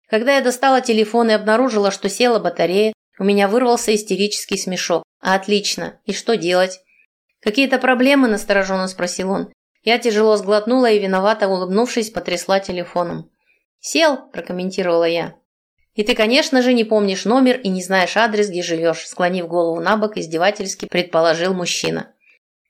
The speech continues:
«Я должна была ночевать у подруги. Ну, у меня строгая тётя.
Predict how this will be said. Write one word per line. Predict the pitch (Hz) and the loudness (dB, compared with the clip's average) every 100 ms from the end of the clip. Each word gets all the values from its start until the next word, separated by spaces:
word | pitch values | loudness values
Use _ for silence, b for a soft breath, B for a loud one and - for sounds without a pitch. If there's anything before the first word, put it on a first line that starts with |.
| _ _ | _ _
«Я | 214 | 0
должна | 226 220 247 285 | 2 2 2 2
была | 254 226 | 2 2
ночевать | 202 202 208 214 | 0 0 0 -2
у | 220 | 0
подруги. | 220 202 208 165 170 | 0 2 0 0 -8
Ну, | 165 196 220 220 B _ - | -2 0 0 -2 B _ -2
у | |
меня | 208 226 269 | 2 2 0
строгая | - 240 233 220 | 0 0 2 0
тётя. | 220 202 175 175 170 | 2 -2 0 -4 -8